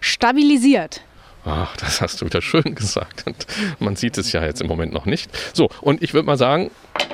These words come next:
Speaker 2: auf geht's. Wir schrauben unsere Futterstation zusammen. Wenn ich sage wir, meine ich?
Speaker 1: <laughs> Wenn Ralf sagt wir, dann meint er, er schraubt und wir gucken.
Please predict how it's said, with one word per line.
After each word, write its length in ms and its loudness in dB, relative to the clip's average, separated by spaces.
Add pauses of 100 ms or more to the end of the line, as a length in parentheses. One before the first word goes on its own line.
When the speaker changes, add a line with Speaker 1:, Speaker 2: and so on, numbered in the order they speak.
(280)
Speaker 2:
auf 180 0
geht's. 520 -2
Wir 160 4
schrauben 420 2
unsere 360 2
Futterstation 680 0
zusammen. 400 0 (160)
Wenn 240 2
ich 140 0
sage 340 2
wir, 220 0
meine 340 0
ich? 240 -4 (300)
Speaker 1:
<laughs> 280 -18
Wenn 260 2
Ralf 280 0
sagt 320 2
wir, 460 4
dann 280 4
meint 260 2
er, 200 0
er 180 2
schraubt 580 0 (720)
und 160 4
wir 120 4
gucken. 460 0